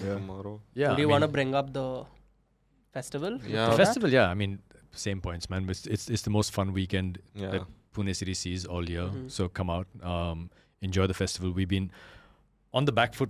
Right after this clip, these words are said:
Speaker 3: even more than last year. This
Speaker 4: Yeah.
Speaker 3: time around, uh, we had a, we had an artist, um, pull out. We had our Saturday headliner pull out five weeks ago. So we had to scramble
Speaker 2: Mm-hmm.
Speaker 3: to replace that headliner. So that's why announcements have been, have been really, really late.
Speaker 1: Mm-hmm.
Speaker 3: Um, but I'm looking forward to it.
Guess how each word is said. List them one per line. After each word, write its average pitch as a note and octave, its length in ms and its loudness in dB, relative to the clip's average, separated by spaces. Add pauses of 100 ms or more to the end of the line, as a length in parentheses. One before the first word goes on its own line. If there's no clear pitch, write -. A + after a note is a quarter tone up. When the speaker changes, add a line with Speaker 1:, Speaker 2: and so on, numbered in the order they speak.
Speaker 3:
even B2+ 160 0
more A#2+ 140 4
than A2 120 -2
last G2+ 260 -2
year. A2+ 140 -2 (280)
This C3 140 -10
Speaker 4:
Yeah. - 40 -8
Speaker 3:
time G2+ 120 -2
around, F#2+ 260 -4 (120)
uh, F#2+ 280 -2
we F#2+ 120 -2
had G2 140 -2
a, F#2+ 60 -2 (160)
we G2+ 60 -6
had G2 100 -2
an F#2+ 80 -6
artist, F#2 420 -6 (260)
um, F2 380 -6 (140)
pull F#2 160 -4
out. F2 160 -4
We F#2+ 80 -4
had F#2 180 -4
our F#2+ 100 -2
Saturday F#2+ 340 -4
headliner F2+ 360 -4
pull F2+ 180 -4
out F2 140 -8
five F2+ 220 -8
weeks F2 200 -10
ago. F2 240 -10 (380)
So G2+ 100 -10
we A2 60 -6
had F#2+ 80 -6
to - 100 -6
scramble F2+ 300 -4
Speaker 2:
Mm-hmm. F2 80 -8 (220)
Speaker 3:
to F2 40 -12
replace F2 300 -8
that F2 80 -8
headliner. E2+ 340 -6
So E2+ 180 -8
that's E2 220 -6
why F2 260 -2
announcements F2+ 480 -6
have E2+ 120 -8
been, E2+ 320 -8
have E2+ 160 -12
been E2 220 -8
really, F2 180 -4
really E2 240 -8
late. E2 300 -12 (300)
Speaker 1:
Mm-hmm. - 540 -8
Speaker 3:
Um, G#2+ 640 2 (680)
but A#2 120 2
I'm B2+ 120 4
looking C#3+ 200 2
forward A2 260 0
to A2+ 80 0
it. C3+ 120 2